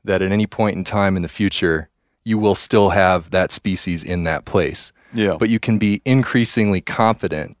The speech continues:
Speaker 1: in the persistence of a species, uh, when you have more individuals and when you're talking about a shorter time frame. So it would be, for example, easier to say, "We are highly confident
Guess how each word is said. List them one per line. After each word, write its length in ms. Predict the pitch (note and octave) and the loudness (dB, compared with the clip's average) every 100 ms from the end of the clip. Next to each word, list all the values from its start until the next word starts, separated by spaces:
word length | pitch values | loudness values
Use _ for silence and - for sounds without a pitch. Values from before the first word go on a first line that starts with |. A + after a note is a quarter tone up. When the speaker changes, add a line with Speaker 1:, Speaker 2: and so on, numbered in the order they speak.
| - | -6
Speaker 1:
in 120 | G#2 | -4
the 80 | F#2+ | -4
persistence 680 | - F#2+ - G2+ - F#2 - | -4 -6 -4 -4 -4 -4 -4
of 120 | E2 | -4
a 40 | |
species, 840 | D#2+ - F2 - E2 D#2+ D#2 - - _ _ _ _ _ _ _ - | -4 -6 -6 -4 -4 -4 -6 -10 -12 _ _ _ _ _ _ _ -6
uh, 280 | F2+ E2+ E2 | 0 2 0
when 220 | F2 G2 | 0 -2
you 140 | G2 F2 | 0 0
have 500 | G2 F2+ E2+ - _ - | 2 2 0 -4 _ -8
more 500 | F#2+ G2 G#2 G#2 G#2 | 0 4 4 2 -2
individuals 840 | - G#2+ F#2+ F#2+ F2 F2 F#2+ - - _ _ - | -2 0 2 0 2 -2 -2 -6 -18 _ _ -8
and 100 | G2 | -2
when 100 | G2 | 0
you're 100 | F2+ | 0
talking 340 | - F#2 F#2 | 2 2 2
about 200 | F#2 F2 | 0 0
a 40 | E2 | 0
shorter 680 | - - G2 F#2 F2+ D#2+ - _ _ _ _ _ - | -2 0 2 2 0 -2 -8 _ _ _ _ _ -6
time 260 | G#2 E2+ | -2 -2
frame. 360 | E2+ E2+ - - _ _ _ - | -4 -12 -14 -18 _ _ _ -10
So 420 | - G#2+ G2 G2 | 0 4 4 2
it 100 | G#2+ | 0
would 140 | A2 G#2 | -2 0
be, 360 | G#2+ G2+ F#2+ - - - | 0 0 -2 -8 -20 -12
for 240 | - A2 | -2 0
example, 520 | G2 A2 G2+ G2 F#2 - | 0 0 0 0 -2 0
easier 400 | C3 A#2+ A2+ G2+ | 0 2 2 2
to 60 | |
say, 460 | F#2 - G2 F2+ F2 _ _ - | 2 2 2 2 0 _ _ -2
"We 80 | B2+ | 2
are 60 | A2 | 4
highly 300 | C3 B2+ B2 | 4 4 2
confident 580 | - G#2+ - F#2+ F2+ | 0 -2 -2 -6 -6